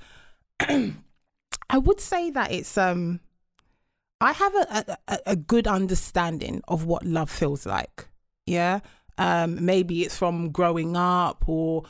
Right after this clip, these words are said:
you know, watching it on T V or watching other people be in love, X, Y, and Z.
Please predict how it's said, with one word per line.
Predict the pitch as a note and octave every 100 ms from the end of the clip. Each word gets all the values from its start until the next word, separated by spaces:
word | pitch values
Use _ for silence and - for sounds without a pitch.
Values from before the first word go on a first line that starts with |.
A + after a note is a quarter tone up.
| - -
you |
know, | E3+ E3+
watching | E3+ E3 - F3
it |
on | - E3+
T | F#3 F3
V | E3+ A3 G#3+ G#3+ G#3 F#3
or | E3 D3+ - -
watching | E3+ - -
other | E3 D#3+ E3+
people | - G3 - F#3
be | F3+ F3 F3
in | E3+
love, | E3+ E3+ -
X, | - - E3+
Y, | D#3+
and | D#3+ D#3
Z. | D#3+ D#3 A#2+